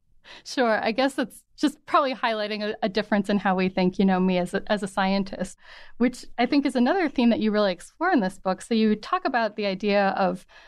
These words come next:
how what we know depends on the types of questions we ask. And then you write that science and art of nature do not always mix easily because science and art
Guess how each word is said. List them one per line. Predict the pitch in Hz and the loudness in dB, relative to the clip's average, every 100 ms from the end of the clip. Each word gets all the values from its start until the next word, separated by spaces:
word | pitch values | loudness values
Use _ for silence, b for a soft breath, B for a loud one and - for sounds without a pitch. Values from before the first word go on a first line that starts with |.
| B B - | B B -14
how | - 233 | -2 -2
what | 202 247 262 | 0 -2 0
we | 262 | 2
know | 233 208 | 4 2
depends | 196 196 202 190 196 | 0 -4 -2 0 0
on | 185 | -2
the | 180 | -4
types | - - 190 - | -6 -6 -6 -4
of | 190 | -10
questions | - - - - 196 | -8 -10 -6 -4 -2
we | 196 | -2
ask. | - - - - - - | -2 -4 -8 -10 -14 -6
And | 233 202 | 0 2
then | 196 196 | 4 4
you | 202 196 190 | 4 4 2
write | 202 202 196 | 0 -2 -2
that | 185 175 - b b b | -2 -2 -6 b b b
science | - 247 226 220 | -4 -2 -2 -4
and | 220 | -4
art | 202 202 190 180 _ - | -2 -2 -2 -4 _ -6
of | 185 | -2
nature | 220 269 392 - 185 | 2 2 0 -2 -2
do | 208 | 2
not | 208 208 | 2 2
always | 185 175 - | 0 -2 0
mix | 220 302 - - | 2 2 -4 -8
easily | 170 180 185 170 | -4 0 2 2
because | 185 185 - 185 190 - - | 2 -2 -2 -4 -4 -14 -16
science | - 202 190 190 | -4 -2 -2 -2
and | 185 | -2
art | 190 180 | 0 -2